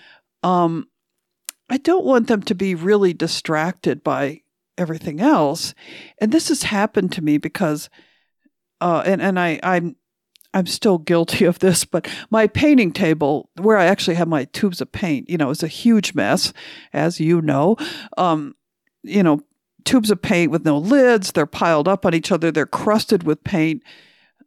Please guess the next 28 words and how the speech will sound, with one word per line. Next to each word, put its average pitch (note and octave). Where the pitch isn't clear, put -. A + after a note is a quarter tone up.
I B3
kinda A3
know F3+
what's D#3+
what. G3+
I'm G#3+
fine F3+
with F3+
it, F3+
and E3
it C3+
works G#3+
for E3+
me. D#3
But G3
I F#3+
can't A#3
tell A3
you G3+
how F#3+
many F#3
times E3+
people F3+
have -
come F3+
into F3
the D#3+
studio, E3+